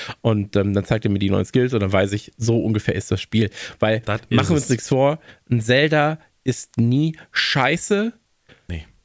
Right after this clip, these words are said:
Speaker 1: Ein Zelda ist maximal mal ein bisschen hässlicher, so, wenn's die Wii-Version damals war von, ähm, oh, wie hieß denn das? Äh,
Speaker 2: Skyward
Speaker 1: Zelda
Speaker 2: Sword, oder?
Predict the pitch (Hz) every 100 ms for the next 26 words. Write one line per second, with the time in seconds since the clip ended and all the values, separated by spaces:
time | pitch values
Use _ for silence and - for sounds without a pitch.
0 | _ 123 113 143 156 104 - 123 147 -
1 | - 165 151 143 143 135 127 117 180 -
2 | 147 120 147 - 180 175 190 202 214 _
3 | _ 180 190 143 131 - - 117 127 190
4 | 180 165 170 165 165 170 165 170 170 -
5 | 139 139 123 123 123 117 113 113 117 -
6 | - - - 123 123 131 101 - - _
7 | 113 110 107 117 113 113 113 110 139 147
8 | - 113 113